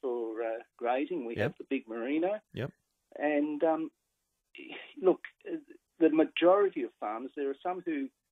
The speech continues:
Speaker 1: may support it, and they tend to be the hosts, but in this one there are only four hosts, uh, who have put some property into it. We've got, s-, just on ours alone, we've got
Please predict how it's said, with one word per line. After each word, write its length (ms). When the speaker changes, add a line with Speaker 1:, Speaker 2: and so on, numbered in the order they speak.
Speaker 1:
may 300
support 380
it, 120
and 80
they 180
tend 200
to 60
be 240
the 80
hosts, 600
but 120
in 300
this 140
one 220
there 140
are 100
only 280
four 280
hosts, 300
uh, 320
who 80
have 120
put 240
some 140
property 500
into 300
it. 80
We've 300
got, 180
s-, 140
just 240
on 160
ours 360
alone, 460
we've 180
got 140